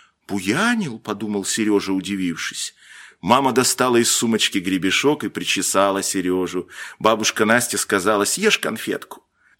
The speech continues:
В соседней комнате, за пестрой полинялой занавеской, повешенной вместо двери, кто-то храпел. Хрррр, хрррр.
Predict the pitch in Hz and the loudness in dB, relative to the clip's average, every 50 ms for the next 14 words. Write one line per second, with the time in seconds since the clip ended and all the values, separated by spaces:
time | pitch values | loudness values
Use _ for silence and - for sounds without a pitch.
0 | _ _ _ - - - 127 127 123 - 139 139 135 113 101 117 113 110 - - | _ _ _ -4 0 2 4 4 4 6 6 6 4 4 4 2 0 0 4 6
1 | 175 220 233 226 214 208 202 - - 185 185 180 - - - - - - 101 117 | 6 6 6 6 2 2 0 0 0 -2 -2 -2 -4 -14 -20 -14 -6 0 0 0
2 | 117 - 123 120 113 101 - - 101 98 - - 101 95 98 98 98 101 95 92 | 2 4 4 4 4 4 0 0 0 0 2 0 0 0 2 2 2 2 2 2
3 | 90 87 80 80 87 85 85 85 90 120 165 185 175 - - 170 165 165 156 147 | 0 -2 -2 -4 -4 -2 -2 -2 2 2 2 2 2 0 -2 -2 -2 0 2 2
4 | 143 151 156 147 - 143 135 131 135 135 131 127 - - 127 117 104 104 113 123 | 4 4 2 2 0 -2 -2 -2 0 0 0 0 0 0 -2 -2 0 0 2 4
5 | 127 123 117 113 - - - - - - - - - - 113 120 - - 110 - | 6 6 6 6 4 0 -8 -18 -20 -20 -18 -10 -2 2 2 4 4 2 0 0
6 | - 101 104 107 104 - - 104 101 101 101 95 87 80 78 - - - - - | 2 2 2 2 0 2 2 4 6 6 6 6 4 0 -2 -4 -10 -20 -20 -20
7 | - _ - - - 113 117 117 - - 107 - - - - - - _ _ _ | -20 _ -10 -4 -2 0 0 0 0 0 -2 -2 -4 -8 -10 -14 -18 _ _ _
8 | _ _ _ _ _ _ _ _ _ _ - - - 110 101 92 - - - - | _ _ _ _ _ _ _ _ _ _ -8 -6 -4 -4 -4 -4 -4 -6 -6 -6
9 | - - - - - - - - | -8 -10 -12 -12 -14 -16 -18 -20